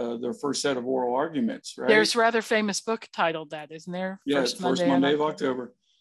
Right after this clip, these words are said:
Speaker 1: I, I have to admit, when I said the phrase "late in the evening," I thought about the old, old Paul Simon song,
Speaker 2: <laughs>
Speaker 1: okay? Where he was talking about late in the evening in the city of New York, right?
Speaker 2: <laughs>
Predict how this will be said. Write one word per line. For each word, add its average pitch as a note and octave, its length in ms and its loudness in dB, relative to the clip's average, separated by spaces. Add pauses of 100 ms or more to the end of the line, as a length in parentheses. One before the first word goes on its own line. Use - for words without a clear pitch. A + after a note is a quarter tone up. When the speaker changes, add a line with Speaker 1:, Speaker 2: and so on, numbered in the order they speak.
(540)
Speaker 1:
I, D3+ 80 6
I - 40 6
have G#3 200 4
to D#3 160 2
admit, D#3 380 2
when C3 160 -2
I C3 80 0
said D#3+ 320 -4
the A#2+ 80 -8
phrase C3 640 0
"late C#3+ 280 -2
in B2+ 140 0
the B2+ 80 -4
evening," C#3 400 -4
I A#2 120 -6
thought C3 220 -4
about B2+ 240 -4
the C3 80 -6
old, B2+ 300 -4 (100)
old C3 300 -4
Paul B2 200 -4
Simon C#3+ 460 -4
song, - 360 -10 (280)
Speaker 2:
<laughs> - 200 2 (120)
Speaker 1:
okay? C#3 320 -2 (400)
Where C#3+ 240 4
he C#3 100 6
was B2+ 140 0
talking D3+ 320 2
about C3+ 300 2
late D3 240 -2
in C3+ 140 0
the C3 80 -2
evening C3 420 -4
in A#2+ 140 -8
the A#2 60 -6
city B2+ 320 -4
of A2+ 60 -4
New B2+ 140 -2
York, C#3 460 -2
right? C#3 300 -2 (220)
Speaker 2:
<laughs> - 260 0